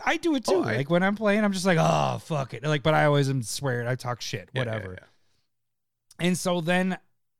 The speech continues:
Speaker 1: I kind of pushed myself faster, you know, it's just like, "I, I feel like I'm already annoying people.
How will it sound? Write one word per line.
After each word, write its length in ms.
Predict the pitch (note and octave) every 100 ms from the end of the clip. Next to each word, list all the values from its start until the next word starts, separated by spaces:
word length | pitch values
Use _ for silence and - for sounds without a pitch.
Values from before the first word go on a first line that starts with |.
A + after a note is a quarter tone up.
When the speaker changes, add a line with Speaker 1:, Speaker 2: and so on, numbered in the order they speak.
| _
Speaker 1:
I 100 | C3
kind 360 | C#3+ D3 E3+ F3
of 140 | D3+ -
pushed 320 | F3 E3 -
myself 400 | D3 C3 C3+ A#2
faster, 520 | - C#3 C#3 - A#2
you 100 | G#2
know, 140 | A2+ A#2
it's 80 | A2+
just 100 | A#2
like, 120 | B2+
"I, 400 | E3 E3+ E3+ D3+
I 40 | D#3
feel 180 | E3+
like 100 | D#3+
I'm 80 | D3+
already 220 | D3 C#3 B2
annoying 280 | B2 C3
people. 380 | C3+ C3+ D3 D3